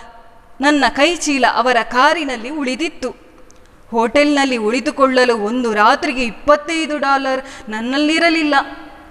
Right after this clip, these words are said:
ಐದು ಡಾಲರ್ನ ಹೋಟೆಲು ಕೊಡ-, ಕೊಠಡಿಗಳು ಇವೆ.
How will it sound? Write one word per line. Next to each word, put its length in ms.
ಐದು 360
ಡಾಲರ್ನ 520
ಹೋಟೆಲು 500
ಕೊಡ-, 460
ಕೊಠಡಿಗಳು 640
ಇವೆ. 340